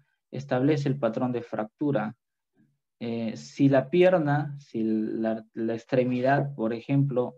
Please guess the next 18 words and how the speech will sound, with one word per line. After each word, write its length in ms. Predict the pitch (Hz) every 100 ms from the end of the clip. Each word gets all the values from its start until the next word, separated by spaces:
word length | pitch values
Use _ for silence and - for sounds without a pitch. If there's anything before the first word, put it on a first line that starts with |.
| -
está 320 | - - 143
rotada 600 | 139 131 113 147 147 131
internamente, 1200 | 123 123 123 - 170 170 143 139 135 123 165 185 - _
es 120 | -
una 160 | 120 120
rotación 560 | 120 113 113 - 135
de 80 | 127
la 140 | 120
cabeza 640 | 113 117 123 127 127 113 110
femoral 500 | 131 117 113 127 131
internamente, 760 | 123 139 139 131 131 135 170 - _ _ _ _ _ _ _
eh, 880 | 117 117 113 107 107 107 - - - - - _ _ _ -
las 260 | 127 139 139
fracturas, 580 | 143 139 170 175 165 151
estos 240 | 143 135
son 220 | 151 147
posteriores, 680 | 147 139 131 123 117 104 101
¿no? 220 | 107 139